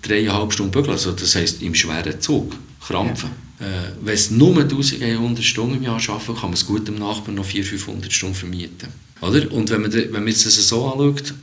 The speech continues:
Speaker 1: und wenn man ein bisschen aus dieser Zeit rauskommt, also ich sage jetzt mal die Zeit von meinem Grossvater, oder, äh, in den vierziger, fünfziger, sechziger Jahren vom, vom letzten Jahrhundert, oder, wo das auch überlebensnotwendig ist, gsi, dass man Zugtiere hatte. Äh, Leute aus dieser Generation, oder, wenn die heute sagen, ja,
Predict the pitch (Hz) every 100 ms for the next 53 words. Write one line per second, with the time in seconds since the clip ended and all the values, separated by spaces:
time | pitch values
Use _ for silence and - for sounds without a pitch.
0 | - - 131 - 95 92 104 92 120 107
1 | 110 131 120 143 - 147 101 - 95 95
2 | 92 104 95 98 95 95 101 101 90 98
3 | 107 117 - 110 - - - - - -
4 | - - - - - - 90 90 92 90
5 | 87 87 90 98 113 - 110 110 107 -
6 | - - 107 120 - 113 98 - 98 95
7 | 92 95 98 98 - 104 95 92 101 139
8 | 117 110 131 90 90 - 98 98 92 95
9 | 90 92 101 113 - 117 - 113 110 107
10 | 107 101 101 101 95 92 - - 160 147
11 | 98 - 92 92 110 113 - 95 92 98
12 | 95 127 143 - - - - - 123 117
13 | 123 123 123 123 131 139 131 127 127 156
14 | 120 98 117 127 104 117 113 117 120 127
15 | 123 101 113 98